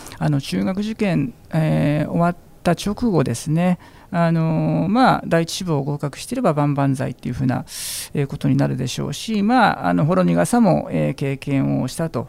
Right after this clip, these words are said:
ね、えー、ダメだったところもある。だけど、まあ、あの、ね、えー、ここに進むことになったよみたいなね、そういう、えー、結果もあると思うんですけども、え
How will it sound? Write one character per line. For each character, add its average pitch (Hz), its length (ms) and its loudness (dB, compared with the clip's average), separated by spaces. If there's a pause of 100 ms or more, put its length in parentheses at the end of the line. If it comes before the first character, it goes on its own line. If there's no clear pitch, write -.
ね、 143 1500 -2
え - 60 -8
ー、 - 20 -6
ダ 131 100 -2
メ 147 100 2
だ 135 80 2
っ 123 80 -4
た 131 120 -6
と - 80 -4
こ 208 100 0
ろ 247 100 4
も 139 140 0
あ 71 60 2
る。 - 180 -8
だ 240 100 -4
け 247 80 -2
ど、 220 100 0
ま 214 280 4
あ、 - 20 0
あ 190 60 0
の、 165 160 0
ね、 - 760 -4
え 156 80 -2
ー、 - 20 0
こ - 100 -14
こ 156 80 2
に 147 60 2
進 147 240 0
む 147 100 2
こ 135 100 -10
と 123 120 -2
に 143 60 -2
な 165 100 -2
っ - 20 -18
た - 120 0
よ 147 120 4
み 147 80 0
た - 120 -8
い - 40 -10
な 185 60 -6
ね、 208 100 0
そ 220 140 -4
う 226 60 0
い 214 100 0
う、 - 60 -2 (400)
え 180 140 0
ー、 170 40 -2
結 170 200 -6
果 170 100 0
も 185 100 0
あ 202 60 4
る 175 80 2
と - 140 -6
思 143 180 6
う 135 40 6
ん - 40 6
で - 100 -4
す - 100 -14
け - 80 -10
ど 135 80 -4
も、 160 360 2 (460)
え 151 1160 2